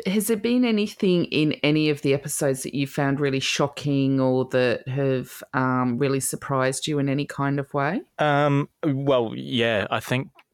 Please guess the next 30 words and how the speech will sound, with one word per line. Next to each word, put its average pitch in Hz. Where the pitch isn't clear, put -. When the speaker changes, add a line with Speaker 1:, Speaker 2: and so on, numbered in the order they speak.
Speaker 2:
the 123
campervan 104
episode, 92
it 101
really 104
shocked -
me 92
how 95
much 92
you 90
really 95
connected 90
with 95
that. 78
Speaker 1:
Mm. 143
Speaker 2:
Um, 85
because 92
that 110
was, 101
A, 107
I 110
mean, 87
well 113
done 95
for 90
organising 87
that 90
with 87
Lou, 85
like, 80